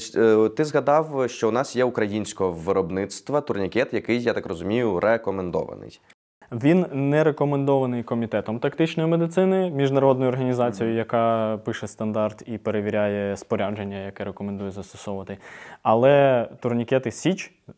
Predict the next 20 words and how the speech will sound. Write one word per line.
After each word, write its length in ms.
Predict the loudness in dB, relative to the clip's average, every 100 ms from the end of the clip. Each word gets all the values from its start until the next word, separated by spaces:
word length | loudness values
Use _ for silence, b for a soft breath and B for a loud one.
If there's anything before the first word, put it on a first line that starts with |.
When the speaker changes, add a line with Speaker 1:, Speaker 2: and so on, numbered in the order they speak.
| -8 -4
Speaker 2:
виробляють 840 | -4 -2 0 2 4 4 2 -2 -8
останні, 720 | -12 -4 -2 -2 -4 -4 -6 -10
скільки, 340 | -14 -16 -14
шість 360 | -8 -6 -6 -6
чи 140 | -6
вісім 320 | -4 -4 -2
років. 320 | 2 2 0 -8 _ B B B B -6
І 580 | -2 0 2 0 0 -2 -2
так, 340 | 2 4 2 -10 _ _ _
Перші 720 | 6 6 4 0 2 2 -2 -8 -4
покоління 540 | -4 0 2 2 0 -2
січів, 480 | -6 -4 0 0 -2 B B -8
е, 520 | -4 -4 -4 -6 -6 -8 -12 -2
теж 160 | 0 0
були 680 | -2 -2 0 2 0 -2 -4
не 140 | -6 -4
дуже 220 | -4 -4
якісні. 420 | -6 -12 -20 -20
Speaker 1:
Мгм. 100 | -16 0
Speaker 2:
Але, 480 | 4 6 6 4